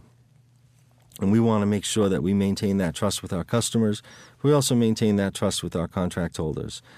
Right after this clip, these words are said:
And in order to maintain that trust, you have to run an organization that is, you know, integrity is the bottom line. Um, and, and so procurement integrity as well as, uh, you know, every other,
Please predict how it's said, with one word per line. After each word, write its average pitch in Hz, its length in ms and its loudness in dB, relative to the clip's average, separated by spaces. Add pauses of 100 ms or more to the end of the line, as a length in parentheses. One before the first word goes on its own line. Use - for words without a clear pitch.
(280)
And 110 120 4
in 120 60 6
order 117 160 6
to 110 140 0
maintain 107 480 2
that 95 160 0
trust, - 320 -2
you 90 80 -4
have 95 180 -2
to 90 100 -8
run 90 220 0
an 87 120 0
organization 85 680 -4
that 73 160 -4
is, 78 360 -6 (480)
you 90 80 -4
know, 80 260 0
integrity 90 640 -2
is 82 140 -2
the 82 80 -8
bottom 78 380 -2
line. 64 400 -8 (480)
Um, 80 340 -2
and, 78 240 -4
and 82 180 -6
so 85 220 -6 (140)
procurement 110 460 2
integrity 98 540 0
as 92 140 -2
well 92 220 0
as, 87 240 -4
uh, 80 320 -4 (400)
you 87 80 -6
know, 87 140 0
every 101 220 0
other, 90 340 0